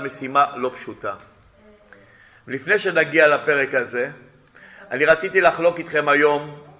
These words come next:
אה, משהו מאוד שמח שקרה ל-, אה, חברות הקהילה שלנו החדשות, לילך, ורוניקה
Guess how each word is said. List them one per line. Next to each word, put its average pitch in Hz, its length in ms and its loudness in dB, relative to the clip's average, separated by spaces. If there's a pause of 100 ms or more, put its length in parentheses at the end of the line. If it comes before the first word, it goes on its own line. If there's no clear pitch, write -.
(120)
אה, 117 40 -8 (1500)
משהו 151 300 -4
מאוד 127 260 -4
שמח 117 640 -6 (160)
שקרה 107 1080 -8
ל-, 123 100 -4 (960)
אה, 110 40 -6 (960)
חברות 123 360 -6
הקהילה 123 420 -6
שלנו 120 440 -4
החדשות, 113 760 -8
לילך, 117 640 0 (500)
ורוניקה 135 560 -2